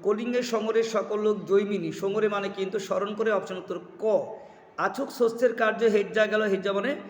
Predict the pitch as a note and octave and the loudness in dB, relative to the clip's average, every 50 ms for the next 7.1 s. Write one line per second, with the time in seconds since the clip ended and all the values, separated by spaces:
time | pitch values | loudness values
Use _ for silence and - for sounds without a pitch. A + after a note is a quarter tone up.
0 | - - - - - - E3 E3+ E3+ E3+ - - A3+ G#3 F#3 E3+ D3+ D#3 D3+ D3 | -16 -18 -18 -18 -10 -4 -2 -2 -2 -2 -4 -2 -2 2 2 2 2 2 -2 -2
1 | C#3+ C3+ - - - - - - - D3 F3+ F#3 F#3 F#3 - - A#3+ A#3 A#3 A#3+ | -4 -8 -10 -16 -20 -20 -20 -20 -10 0 4 4 4 4 2 -2 -2 0 0 0
2 | A3+ A#3+ G3+ E3+ G3 F#3+ G#3 G#3+ A3 A3 G#3+ A3 G#3+ F#3+ F#3+ F3+ F3+ F3+ - G#3 | 0 0 0 0 0 0 0 0 -2 0 0 0 0 2 2 0 0 0 0 0
3 | G#3 G3 - F#3+ F3 E3 E3+ E3+ F#3 F3+ E3+ E3 D#3+ F3+ F#3 G3+ G3 G#3 G#3+ B3 | 0 2 4 4 2 2 2 0 -2 -2 -2 -2 -2 0 0 0 0 0 -2 -4
4 | G#3+ F#3+ F3+ E3 D3 C3 B2+ A#2+ - - - - - - - - G3 G#3 A3+ B3 | -2 0 0 0 0 -2 -6 -8 -12 -16 -20 -20 -20 -10 -2 0 0 0 0 0
5 | - A#3+ A#3 A3+ A#3 A#3 A#3 A3+ A3+ A3+ G#3 G3+ G3 - - - G3+ G#3+ A3+ A3 | 2 0 0 0 0 0 2 2 2 2 0 0 0 -4 -6 -4 -2 -2 -2 -2
6 | A3 - G3 F#3+ G3 F#3+ F#3+ G3 F#3+ F#3 F#3 F3 F3 E3+ F3 F3 D#3+ E3 E3 C#3 | -2 -2 -2 -2 -2 -2 -4 -4 -2 -2 -4 -4 -4 -6 -6 -6 -8 -6 -6 -8
7 | C3+ | -8